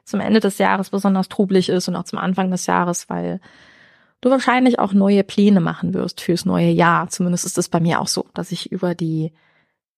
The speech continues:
ja, über die Zeit, <clears throat> ähm, zwischen Weihnachten und Neujahr natürlich meine neuen Pläne mache. Und das, was ich dir gerne als Inspiration mitgeben möchte, ist, dass du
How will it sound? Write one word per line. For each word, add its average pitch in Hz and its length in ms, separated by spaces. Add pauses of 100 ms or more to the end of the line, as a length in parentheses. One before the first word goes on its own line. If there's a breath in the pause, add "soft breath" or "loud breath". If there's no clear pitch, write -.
(140)
ja, - 100 (120)
über 190 180
die 175 120
Zeit, 175 580 (140)
<clears throat> - 1080
ähm, 175 300
zwischen 170 260
Weihnachten 175 320
und 175 80
Neujahr 175 240
natürlich 170 400
meine 165 180
neuen 160 240
Pläne 165 300
mache. - 340
Und 170 400 (720 loud breath)
das, 202 200
was 214 140
ich 202 120
dir 202 120
gerne 214 280
als 202 120
Inspiration 202 720
mitgeben 185 560
möchte, 175 320
ist, 196 420
dass 190 140
du 190 360